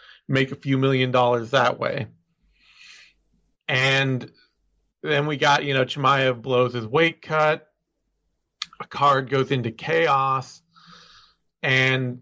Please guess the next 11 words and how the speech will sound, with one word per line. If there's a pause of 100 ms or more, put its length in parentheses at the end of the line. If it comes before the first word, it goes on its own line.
(140)
Nate
gets
to
fight (480)
Tony
Ferguson (1200)
and (1200)
have,
like, (1600)
the
veteran